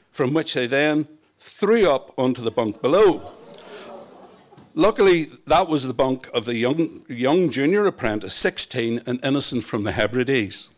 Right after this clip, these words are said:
and not the burly senior, the South African.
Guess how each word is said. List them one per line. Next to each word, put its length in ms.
and 180
not 340
the 80
burly 520
senior, 640
the 100
South 240
African. 640